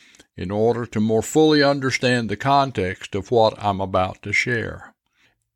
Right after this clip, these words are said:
In the New King James Version, John eighteen thirty-seven and thirty-eight A read as follows. Pilate therefore said to him,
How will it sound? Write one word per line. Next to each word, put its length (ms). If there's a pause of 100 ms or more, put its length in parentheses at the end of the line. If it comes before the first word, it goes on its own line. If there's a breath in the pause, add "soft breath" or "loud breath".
In 180
the 100
New 160
King 260
James 360
Version, 680
John 560
eighteen 560
thirty-seven 680
and 160
thirty-eight 480
A 280
read 480
as 280
follows. 680 (880 soft breath)
Pilate 480
therefore 420
said 340
to 100
him, 300